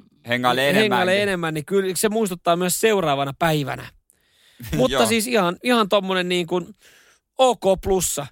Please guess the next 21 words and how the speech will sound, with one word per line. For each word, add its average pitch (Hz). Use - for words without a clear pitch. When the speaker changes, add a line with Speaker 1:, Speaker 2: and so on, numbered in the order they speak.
Speaker 2:
Ei 269
oo 277
mitään 277
pahaa 196
sanottavaa. 147
Speaker 1:
Joo, 127
siipimiehiäkin 123
löytyy 92
totta 98
kai. 95
Speaker 2:
Puhutaanko 165
nyt 151
siipimiestä, 160
joo, 156
joka 151
heiluttaa 165
pyhettä 190
makuuhuoneessa, 151
kun -
sä 151
rakastelet? 180